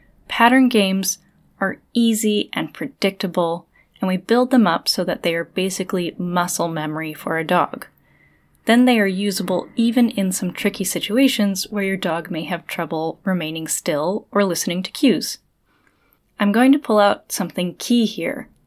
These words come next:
having trouble remaining still. If your dog is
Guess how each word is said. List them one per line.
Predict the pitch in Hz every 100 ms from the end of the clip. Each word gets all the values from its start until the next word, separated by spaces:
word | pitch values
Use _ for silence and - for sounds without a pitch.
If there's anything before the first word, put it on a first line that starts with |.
| _ _ _ -
having | 214 214 233 233
trouble | 220 - 185 180 185
remaining | 180 196 180 160 160 160 160
still. | - - 180 - - - _ _ _ _ _ _
If | 226 -
your | 240 277
dog | 277 214 202
is | 196